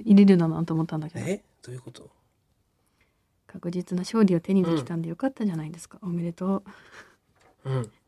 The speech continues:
Speaker 1: こう、息を吐くようにリルだったから、これは好きだな、結構。
Speaker 2: あ、そうなんだ。
Speaker 1: 息を吐くように言う。
Speaker 2: 俺、なんか俺っぽくない？どっちかっていうと、その、なんか気持ちよくないやつというか。俺、自分で言うのもないけど、
Speaker 1: <laughs>
Speaker 2: 俺が言いそうなことやん、その、「ああ、はい、カチカチ」みたいな。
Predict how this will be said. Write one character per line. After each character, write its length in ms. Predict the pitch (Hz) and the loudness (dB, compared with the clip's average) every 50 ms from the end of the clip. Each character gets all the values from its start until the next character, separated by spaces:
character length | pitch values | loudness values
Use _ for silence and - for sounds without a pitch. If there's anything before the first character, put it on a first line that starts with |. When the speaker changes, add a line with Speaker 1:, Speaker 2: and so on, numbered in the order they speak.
| _ - - - _ _ _ _ _ | _ -20 -20 -20 _ _ _ _ _
Speaker 1:
こ 240 | - - - - 196 | -20 -14 -6 -2 -2
う、 40 | 190 | 0
息 260 | 202 196 - 208 226 | 0 0 2 2 2
を 20 | |
吐 160 | 220 214 226 | 2 2 0
く 80 | - 220 | 2 4
よ 60 | 196 | 4
う 40 | 180 | 6
に 140 | 170 180 175 | 6 6 6
リ 80 | 180 | 4
ル 120 | 175 170 170 | 4 4 2
だ 100 | 170 170 | 0 -2
っ 20 | |
た 140 | - - 160 | -8 -8 -8
か 80 | - 180 | -6 -6
ら、 80 | 170 | -2
こ 100 | - 180 | 2 4
れ 80 | 175 180 | 4 4
は 60 | 185 | 4
好 80 | - - | 2 0
き 120 | - 196 | -2 -2
だ 120 | 170 165 | -2 -2
な、 80 | 170 160 | -4 -8
結 180 | 160 - 170 - | -10 -14 -16 -16
構。 120 | - - - _ _ _ _ _ _ _ _ - | -18 -20 -20 _ _ _ _ _ _ _ _ -16
Speaker 2:
あ、 80 | 117 | -12
そ 200 | 107 - - 151 | -10 -8 -4 -2
う 40 | 156 | 0
な 60 | 139 | 0
ん 20 | 117 | -2
だ。 60 | 104 - - - - | -4 -8 -12 -10 -10
Speaker 1:
息 320 | 202 - - 180 190 190 190 | -8 -2 4 6 6 6 4
を 40 | - | 2
吐 180 | - - 202 - | -2 -4 -2 -2
く 100 | - 185 | -2 -4
よ 60 | 170 | -2
う 20 | 170 | -2
に 140 | 160 160 160 | -2 -4 -4
言 60 | 156 156 | -6 -2
う。 20 | |
Speaker 2:
俺、 60 | - | 0
な 80 | 214 240 | 2 2
ん 20 | |
か 60 | 247 143 | 4 6
俺 140 | 156 196 254 | 8 8 6
っ 20 | |
ぽ 160 | 240 - 262 247 | 6 4 2 2
く 100 | - 151 | 2 2
な 60 | 101 | 0
い？ 40 | 107 | -2
ど 80 | 120 127 | -8 -8
っ 40 | |
ち 140 | 123 - - | -10 -10 -10
か 80 | - 113 | -12 -12
っ 40 | - | -12
て 120 | - - | -14 -18
い 20 | - | -20
う 20 | |
と、 60 | - | -18
そ 160 | - - - 117 | -16 -16 -14 -14
の、 120 | 107 107 | -14 -14
な 60 | 120 | -14
ん 40 | 123 | -14
か 100 | - 131 | -14 -8
気 140 | - - 196 | 0 4 6
持 120 | 208 220 214 | 6 6 6
ち 120 | 214 220 | 6 4
よ 100 | 226 208 | 4 4
く 100 | - 135 | 2 -2
な 100 | 113 104 | -6 -6
い 120 | 98 90 - | -10 -16 -16
や 120 | 107 147 - | -18 -16 -16
つ 120 | - - | -16 -18
と 100 | - - | -18 -18
い 40 | - | -20
う 20 | |
か。 100 | - - - - - - - - - _ _ _ - | -20 -20 -20 -20 -20 -20 -20 -20 -20 _ _ _ 2
俺、 500 | 175 208 262 254 247 247 247 - - - - - - | 6 6 8 8 8 6 6 2 -2 -8 -14 -12 -8
自 160 | 202 175 190 | -2 2 4
分 120 | 196 208 208 | 6 8 10
で 80 | 202 | 10
言 20 | 190 | 10
う 20 | |
の 60 | 165 | 8
も 80 | 139 127 123 | 6 4 0
な 80 | 117 120 | -2 -4
い 40 | 120 | -4
け 100 | - - | -6 -8
ど、 220 | - - - - _ - | -10 -12 -14 -16 _ -2
Speaker 1:
<laughs> 20 | |
Speaker 2:
俺 260 | 170 190 240 262 269 254 233 | 4 6 8 8 8 6 4
が 140 | 220 214 269 | 4 4 6
言 140 | 226 208 185 | 6 6 6
い 40 | 175 | 6
そ 140 | - 170 | 6 6
う 40 | 147 | 4
な 60 | 127 | 4
こ 80 | 117 - _ | 2 -4 _
と 100 | - - | -14 -14
や 60 | 95 | -12
ん、 20 | |
そ 120 | - - 120 | -12 -12 -12
の、 180 | 101 - - - _ - - - - 139 | -12 -14 -16 -20 _ -20 -20 -20 -4 2
「あ 380 | - 254 240 240 220 196 - - _ | 4 6 8 8 8 6 4 0 _
あ、 60 | - 220 | 4 4
は 80 | 214 208 | 6 6
い、 60 | 208 | 4
カ 120 | - 214 | 4 0
チ 120 | 202 - - | 0 2 2
カ 100 | 190 175 | 0 2
チ」 160 | - 170 175 | 2 2 2
み 60 | 147 | 2
た 100 | 123 110 | 0 -2
い 60 | 104 - | -10 -12
な。 100 | - | -14